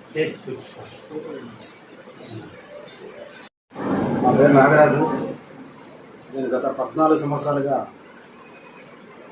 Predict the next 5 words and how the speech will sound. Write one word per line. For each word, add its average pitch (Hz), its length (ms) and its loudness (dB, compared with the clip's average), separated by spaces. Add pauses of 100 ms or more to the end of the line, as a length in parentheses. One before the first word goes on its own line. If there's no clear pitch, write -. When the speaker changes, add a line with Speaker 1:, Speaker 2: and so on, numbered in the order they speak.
(1700)
Speaker 2:
అనేక 160 240 6 (120)
మీడియా 147 280 6
సంస్థల్లో 131 420 0 (1300)
జర్నలిస్ట్గా 135 500 0
పనిచేశాను. 135 500 2